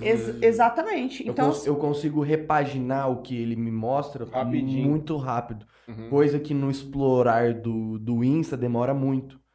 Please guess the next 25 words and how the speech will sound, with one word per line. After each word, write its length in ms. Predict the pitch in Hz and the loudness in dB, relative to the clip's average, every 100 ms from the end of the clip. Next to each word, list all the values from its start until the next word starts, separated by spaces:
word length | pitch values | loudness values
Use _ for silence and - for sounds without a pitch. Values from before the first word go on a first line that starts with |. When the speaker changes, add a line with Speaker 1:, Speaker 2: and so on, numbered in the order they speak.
| _ | _
Speaker 1:
Sim. 460 | 226 196 202 - _ _ _ _ _ | -6 -4 -6 -12 _ _ _ _ _
Speaker 2:
Então, 220 | 117 147 156 | 0 4 4
Speaker 3:
O 40 | |
meu 80 | 120 | 2
explorar 240 | 127 139 135 | -2 0 4
do 60 | |
Speaker 2:
ah, 20 | 160 151 | 6 8
Speaker 3:
Insta 80 | 143 | 10
tem 80 | 180 | 8
Speaker 2:
hoje 140 | 185 | 8
eu, 60 | 147 | 6
Speaker 3:
bulldog 200 | 143 - | 6 2
francês. 340 | 139 - - | -6 -6 4
Speaker 2:
hoje 260 | 160 190 196 | 8 8 6
eu 80 | 190 | 4
tô 120 | 190 | 0
querendo 420 | 190 180 180 180 | 2 4 4 4
ver 340 | 131 147 175 185 | 2 4 4 2
vídeo 420 | 135 143 170 180 | 0 -2 -2 -2
de, 640 | 160 185 185 160 120 107 - - | -4 -4 -2 2 2 0 -6 -10
sei 100 | 127 | -2
lá, 180 | 139 123 | 2 2
de, 480 | 110 113 110 104 98 - _ _ _ _ _ _ - | 0 -4 -4 -4 -8 -18 _ _ _ _ _ _ -14
de 80 | |
futebol. 880 | - 160 220 156 131 127 104 - - | -4 -2 -2 4 6 8 6 -2 -14